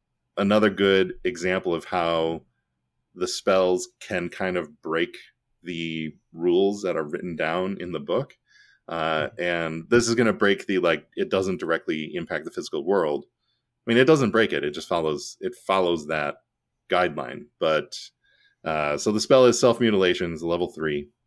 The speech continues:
Speaker 1: Uh, I send a nearby person into a whole new realm of fear and madness, compelling them to inflict their standard amount of damage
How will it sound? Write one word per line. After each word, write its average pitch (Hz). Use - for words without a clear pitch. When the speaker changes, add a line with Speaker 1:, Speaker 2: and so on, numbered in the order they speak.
Speaker 1:
Uh, 78
I 95
send 110
a 101
nearby 101
person 95
into 87
a 82
whole 131
new 147
realm 95
of 85
fear 139
and 113
madness, 95
compelling 127
them 131
to -
inflict 131
their 87
standard 117
amount 110
of 101
damage 87